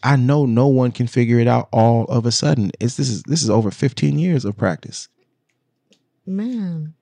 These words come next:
Speaker 1: Of being challenged. Don't let me get into the part where showing up for the children made the adults challenge me. I'm not talking about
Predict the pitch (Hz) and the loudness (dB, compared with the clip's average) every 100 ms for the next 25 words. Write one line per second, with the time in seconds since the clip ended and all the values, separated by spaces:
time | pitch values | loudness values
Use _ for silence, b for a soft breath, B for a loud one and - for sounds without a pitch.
0 | _ _ _ 156 151 120 110 143 156 151 | _ _ _ 2 2 0 -2 0 0 0
1 | - 190 226 117 76 80 - _ _ _ | -2 -2 2 0 0 -8 -14 _ _ _
2 | _ _ _ _ _ _ _ _ - 110 | _ _ _ _ _ _ _ _ -4 0
3 | 151 165 175 165 135 131 123 123 110 - | 2 0 -4 -2 -2 -2 0 -2 -2 -2
4 | 135 - 107 101 - _ - - 120 117 | -2 0 0 2 -2 _ -6 0 4 4
5 | 117 95 - 78 - 156 123 104 101 90 | 2 -2 -8 -6 0 2 2 -2 -4 -4
6 | 98 104 104 95 87 104 131 - - 90 | 0 0 2 -2 0 0 0 -2 -4 -4
7 | 85 90 95 98 135 - 131 123 107 101 | -6 -8 -6 -2 -2 -2 -2 0 -2 -4